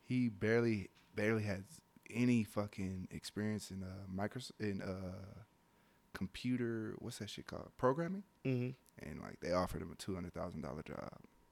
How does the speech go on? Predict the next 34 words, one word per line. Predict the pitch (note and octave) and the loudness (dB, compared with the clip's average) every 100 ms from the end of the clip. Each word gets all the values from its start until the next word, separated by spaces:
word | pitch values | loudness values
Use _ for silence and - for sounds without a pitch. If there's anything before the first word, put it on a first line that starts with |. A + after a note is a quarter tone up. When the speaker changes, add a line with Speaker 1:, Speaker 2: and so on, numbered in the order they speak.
| _ _ _ _ _ _ - - | _ _ _ _ _ _ -20 -10
Speaker 1:
fucking | C2 - - - - _ _ - | -8 -8 -12 -16 -20 _ _ -6
doing, | G2 F2+ F2 F2 - - - - - | 0 0 0 -2 -6 -18 -20 -12 -4
working | F#2 G2 | -2 -2
for | F2+ F#2 | -4 -2
Microsoft, | F#2 F2 F#2+ - D#2+ - - | 0 0 -2 -6 -4 -4 -8
and | - F2+ | -10 -6
he | G2 | -4
got | G2+ C#2 | 0 0
like | E2 - | -2 -4
a | - | -4
lot | E2 D#2 | -2 -4
of | - | -6
them | E2 | -8
working | E2+ - | -10 -12
for. | G2+ | -10
So | B1+ E2+ | -6 -2
he's | G#2+ G#2 | -2 0
good. | G2 E2 - | -2 -2 -4
He's | G#2+ F#2+ | -6 -4
networked | F#2 F2 - E2+ - - - - - - - | -2 -4 -4 -8 -8 -20 -20 -20 -20 -18 -6
pretty | F2 | -4
well. | E2+ E2+ - A2+ _ _ - | -4 -6 -8 -12 _ _ -16
You | - | -16
know | |
what | |
I'm | - - - | -14 -14 -14
saying? | - - - - - | -16 -16 -20 -6 4
And | A2+ | 8
I | B2+ | 10
love | C3+ G2+ | 8 6
him. | F#2 | 0
That's | F#2+ - | -4 0
my | G#2+ | 2
dog. | G2 A#2 G#2 D#2 | 6 6 6 2